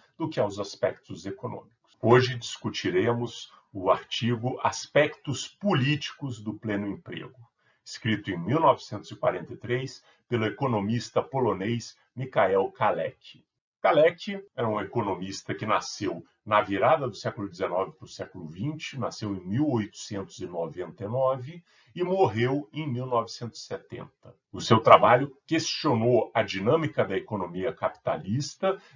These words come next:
num sentido muito próximo do que foi feito por John Maynard Keynes no seu grande livro A Teoria do Emprego, do Juro e da Moeda.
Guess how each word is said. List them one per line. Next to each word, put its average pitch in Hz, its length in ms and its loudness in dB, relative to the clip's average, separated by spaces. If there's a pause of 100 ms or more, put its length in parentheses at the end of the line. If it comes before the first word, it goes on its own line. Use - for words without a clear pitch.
num 147 180 -2
sentido 165 600 -2
muito 185 640 2
próximo 127 920 2 (280)
do 123 200 -8
que - 120 -8
foi 160 240 -4
feito 139 480 -6
por 127 280 -6
John 123 180 0
Maynard 131 520 -2
Keynes 127 520 -6 (160)
no 120 80 -8
seu 147 260 -2
grande 139 440 -2
livro 117 520 -4
A 113 120 -2
Teoria 113 680 -4
do 110 140 -6
Emprego, 104 480 -10
do 110 140 -8
Juro - 260 -16
e - 20 -12
da 107 140 0
Moeda. - 460 -4